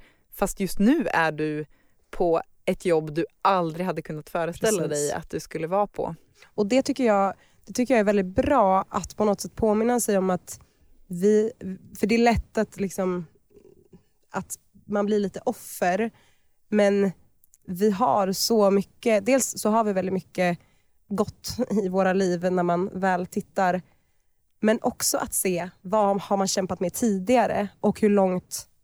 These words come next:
Speaker 2: man faktiskt har kommit. Det har varit jättehjälpsamt för mig. Eh, jag har verkligen försökt lyfta upp det, de exemplen i mitt liv där det är så här, "Det här tyckte jag förut var skitsvårt. Jag tycker inte att det är lika svårt längre." Typ förut hade jag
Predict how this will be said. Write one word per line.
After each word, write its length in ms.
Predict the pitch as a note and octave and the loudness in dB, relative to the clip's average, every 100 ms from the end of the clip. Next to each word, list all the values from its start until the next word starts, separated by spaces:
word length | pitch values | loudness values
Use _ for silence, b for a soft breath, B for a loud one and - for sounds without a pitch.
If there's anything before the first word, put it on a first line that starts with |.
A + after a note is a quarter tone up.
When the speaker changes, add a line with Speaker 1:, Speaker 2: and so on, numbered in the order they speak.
| - | -2
Speaker 2:
man 120 | G#3 | -2
faktiskt 340 | - F#3+ G#3 - | 0 -6 -8 -8
har 60 | |
kommit. 680 | - A3+ A3+ C#4+ - - - b b b - | 0 2 2 0 -2 -12 -16 b b b -2
Det 120 | G#3+ | 2
har 100 | B3+ | 2
varit 140 | A3 | 2
jättehjälpsamt 840 | G#3+ G3+ - G3 G3 F#3+ - C4 G#3 | 0 -2 -2 -2 0 0 -2 -2 -4
för 120 | - | -2
mig. 400 | F#3+ G#3+ G3+ F#3+ - _ _ _ _ | 2 2 2 -2 -6 _ _ _ _
Eh, 100 | - | -6
jag 380 | G3 F3+ F3+ G3+ | -2 -2 0 0
har 40 | A3+ | 2
verkligen 260 | A3+ F#3+ | 2 0
försökt 680 | - F3+ F#3+ F3 - - - | -4 -4 -2 -2 -6 -18 -14
lyfta 340 | - G#3 G3+ - | -6 -4 -4 -4
upp 320 | C4+ - - | -4 -6 -10
det, 340 | - F3+ E3+ E3+ - _ _ _ _ | -4 -2 -2 -2 -8 _ _ _ _
de 220 | - G3 G3 | -2 0 0
exemplen 500 | - B3 A#3 G3 F#3 | -2 0 0 0 0
i 60 | |
mitt 180 | F3 E3+ | -2 -2
liv 200 | F#3 E3 | -4 -2
där 80 | F3 | -2
det 60 | |
är 60 | F3 | -2
så 120 | - | -4
här, 120 | D#3 | -6
"Det 120 | - F#3+ | -6 -6
här 260 | - C#4 | 0 0
tyckte 260 | - B3+ F3 | -2 -8 -8
jag 100 | E3 | -6
förut 320 | F3 D#3 - | -6 -8 -10
var 60 | E3 | -14
skitsvårt. 920 | - B3+ G3+ - - A3+ G#3+ - - - | -8 -4 -4 -6 -8 -6 -6 -8 -16 -6
Jag 180 | G3+ | -6
tycker 300 | - A#3 - | -6 -12 -8
inte 140 | A#3 - | -8 -8
att 60 | |
det 60 | E3+ | -10
är 40 | |
lika 220 | E3+ E3+ E3+ | -8 -8 -6
svårt 320 | B3+ G#3 - | -2 -4 -4
längre." 340 | - - F3+ - B B B _ - | -14 -12 -12 -14 B B B _ -10
Typ 160 | A3 - | -10 -4
förut 340 | G#3 A#3 A#3 | 0 0 0
hade 180 | A3 F#3 | -2 0
jag 240 | F3+ F3 | 0 0